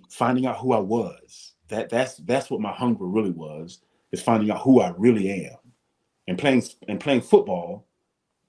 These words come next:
that helped me understand who I was, because out on the football field, it's just amazing when you put into practice and you don't have to think about a play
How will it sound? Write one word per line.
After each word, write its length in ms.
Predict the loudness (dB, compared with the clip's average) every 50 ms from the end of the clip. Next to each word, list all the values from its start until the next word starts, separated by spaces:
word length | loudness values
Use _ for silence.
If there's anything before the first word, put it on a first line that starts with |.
| _ _ _ _ -2
that 400 | 2 4 4 4 2 0 _ _ _ _ _ _ _ _ _ _ -14
helped 260 | -6 -4 -4 -4 -2
me 120 | -6 -8
understand 480 | -8 -8 -8 -10 -8 -6 -6 -6 -6 -6
who 160 | -4 -2 -2
I 80 | -2 -2
was, 320 | -2 -2 -2 -2 -4 -6
because 260 | -8 -8 -8 -8 -6 -2
out 140 | -2 -2 0
on 80 | -2
the 60 | -4
football 400 | -2 0 0 0 0 -2 -8 -10
field, 440 | -10 -10 -12 -10 -8 -8 -10 -10 -16 _ _ _ _ _ _ _ _ _ _ _ _ _ -12
it's 140 | -12 -10 -6
just 200 | -6 -6 -4 -4
amazing 460 | -2 2 4 4 4 2 2 0 -2
when 140 | 0 0 0
you 100 | 0 0
put 180 | 0 -2 -2 0
into 180 | 0 0 0
practice 500 | -2 0 0 0 0 0 -2 -8 -10 -6
and 100 | -2 -2
you 60 | 0
don't 140 | 0 0 0 -2
have 140 | -6 -8
to 80 | -8 -10
think 300 | -4 -2 -2 -2 0 -2
about 260 | -2 0 0 -2 -2 -4
a 20 |
play 380 | -6 -4 -2 -2 -2 -2 -4